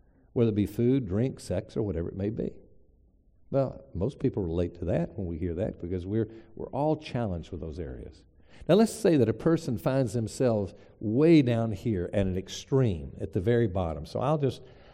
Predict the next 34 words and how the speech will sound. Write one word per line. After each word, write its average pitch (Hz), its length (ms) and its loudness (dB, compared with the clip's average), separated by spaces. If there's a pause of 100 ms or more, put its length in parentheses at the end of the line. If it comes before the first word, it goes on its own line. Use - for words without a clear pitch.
(200)
I'll, 139 180 0
I'll 139 180 2
just 135 220 0
put 123 220 2
a, 92 460 -2 (140)
a - 40 -14
stick 147 280 0
figure 107 320 0
here 117 260 2
and 98 100 -2
say, 98 220 -2
"All 95 60 0
right, 95 80 -2
let 135 200 -2
this 131 120 -2
person 117 420 -4
be 92 140 -4
here." 95 380 0 (420)
And 117 280 2 (400)
what 165 160 4
happens 185 640 0
often 135 460 -2
to 110 80 -2
this 104 180 -2
person 160 540 -2
is 110 180 -2
somewhere 202 480 0
in 110 160 0
life, 104 560 -4 (500)
they 165 360 6
meet 185 400 4
someone 95 880 0 (800)
who 160 220 4
says, 123 760 4